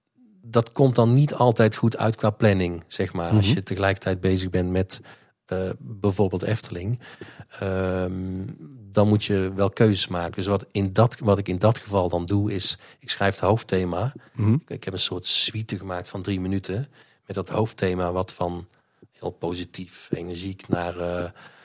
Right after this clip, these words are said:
Speaker 1: spannend gaat en even naar heel klein en een beetje verdrietig op een gegeven moment. Gewoon dat alles een keer, alle emoties een keer worden aangeraakt. En daar zijn toen acht andere mensen bij gehaald om die, eh,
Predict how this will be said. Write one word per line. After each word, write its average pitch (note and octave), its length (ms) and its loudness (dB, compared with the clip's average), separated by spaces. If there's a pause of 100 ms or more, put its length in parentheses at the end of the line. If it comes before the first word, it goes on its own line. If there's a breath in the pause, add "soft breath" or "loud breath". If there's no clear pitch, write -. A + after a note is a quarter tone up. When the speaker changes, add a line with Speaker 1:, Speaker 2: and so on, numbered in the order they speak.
(400 loud breath)
Speaker 1:
spannend F#2+ 440 2
gaat F2 440 2
en E2+ 100 -4
even E2+ 200 -8
naar F2 80 -4
heel F2+ 140 -2
klein F2 460 -2
en F2 80 -2
een E2 100 -6
beetje E2 400 -6
verdrietig F#2+ 520 -6
op G2 60 -4
een G2 80 -10
gegeven F#2+ 200 -2
moment. F#2+ 160 -2
Gewoon F2+ 160 -8
dat - 140 -14
alles G#2 280 2
een F#2 60 -4
keer, - 500 -8
alle F#2+ 420 -2
emoties F#2 460 2
een G2 80 -2
keer F#2+ 160 0
worden F2 200 -2
aangeraakt. G#2 680 2 (400 loud breath)
En F#2 200 -2
daar F#2+ 260 4
zijn G#2 260 2
toen G#2+ 340 0 (220)
acht - 260 2
andere G2+ 280 -2
mensen F#2+ 400 -2
bij G2+ 320 4
gehaald F#2 480 -4
om G2 240 -2
die, F#2 340 -4
eh, F#2 180 0